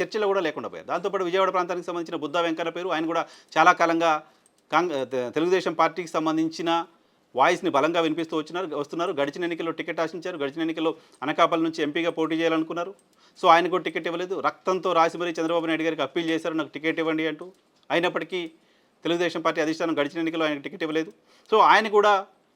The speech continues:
ఎమ్మెల్సీ సీట్ని ఆశిస్తున్నారు. ఆయనకు సంబంధించిన పేరు ప్రస్తావన కూడా తెలుగుదేశం పార్టీ సర్కిల్స్లో ఎక్కడా వినపడట్లేదు. So, పార్టీకి సంబంధించిన ముఖ్య నాయకులుగా ఉన్న, ప్రధానంగా గడిచిన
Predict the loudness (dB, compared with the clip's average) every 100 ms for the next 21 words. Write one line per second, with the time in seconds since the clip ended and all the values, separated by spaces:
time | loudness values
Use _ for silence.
0 | _ -6 0 0 0 -6 -6 -4 2 2
1 | 2 -4 -6 -4 -2 -2 -2 -4 -6 -6
2 | -6 -8 -4 -6 -4 -6 -4 -4 -4 -6
3 | -6 -6 -6 -8 -10 -10 -10 -12 -12 -12
4 | -8 -6 -6 -6 -6 -6 -8 -14 -20 _
5 | _ _ _ _ -20 -2 0 8 6 6
6 | -2 0 0 0 0 0 2 2 4 2
7 | 0 0 2 2 2 2 2 4 4 4
8 | 0 -20 _ 2 4 4 4 4